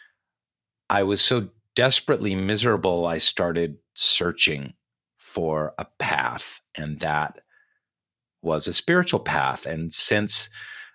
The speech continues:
I've been in my thirties and forties and now my fifties, um, exploring spirituality, spiritual ideas,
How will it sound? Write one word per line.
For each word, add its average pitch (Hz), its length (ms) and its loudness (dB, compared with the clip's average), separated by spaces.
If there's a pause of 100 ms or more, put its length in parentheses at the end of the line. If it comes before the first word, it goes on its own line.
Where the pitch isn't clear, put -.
(180)
I've 95 280 -4
been 110 240 4
in 98 360 -2
my 95 120 -2
thirties 110 420 0
and 95 120 -4
forties 107 340 0
and 98 80 -2
now 98 120 2
my 95 160 2
fifties, 117 720 0 (500)
um, 95 400 -2
exploring 131 840 2
spirituality, 113 1000 2
spiritual 104 460 -2
ideas, 101 720 2